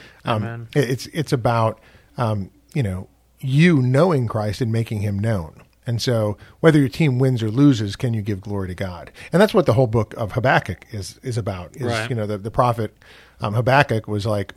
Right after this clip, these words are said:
Speaker 1: "Hey, God, do you, do you not see what's going on here?" And God's just like, "Yeah, yeah, I, I got this. I, you know, I'm, I'm gonna bring some people in here. Um, they're gonna take you captive, right?" And, you know, and, and, you know, Habakkuk's like,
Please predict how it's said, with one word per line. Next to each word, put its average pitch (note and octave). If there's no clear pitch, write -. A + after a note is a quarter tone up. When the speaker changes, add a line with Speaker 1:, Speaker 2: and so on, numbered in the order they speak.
Speaker 1:
"Hey, C#3
God, A#2
do C3
you, C3
do B2
you C3
not B2
see C3+
what's A2+
going A2
on E3
here?" A2
And F#2+
God's G#2
just -
like, G2+
"Yeah, B3
yeah, C#3+
I, A2+
I D3
got C#3
this. B2+
I, B2
you D3
know, A2+
I'm, A2+
I'm B2
gonna A#2
bring C3+
some B2
people C3
in A#2
here. A#2+
Um, G2+
they're B2
gonna B2
take C3
you A#2
captive, A#2+
right?" A#2+
And, A2+
you A#2+
know, G2+
and, A#2+
and, A2+
you B2
know, G#2+
Habakkuk's B2+
like, G2+